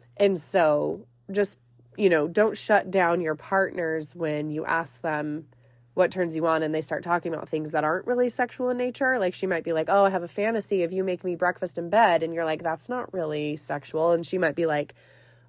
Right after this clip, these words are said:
"Oh, yeah, it is." <laughs> It turns sexual for me, because when she knows how to cultivate erotic feelings and, uh, you know, though, and she's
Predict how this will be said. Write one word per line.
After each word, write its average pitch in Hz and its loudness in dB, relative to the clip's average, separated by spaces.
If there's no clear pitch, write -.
"Oh, 220 8
yeah, 185 6
it 196 2
is." 151 4
<laughs> - 4
It 208 2
turns 247 2
sexual 165 -4
for 139 -10
me, 78 -14
because 170 2
when 185 0
she 196 0
knows 180 2
how 175 2
to 165 -8
cultivate 175 0
erotic 214 2
feelings 135 -6
and, 175 2
uh, 160 2
you 196 2
know, 143 0
though, 190 2
and 175 -2
she's 180 -2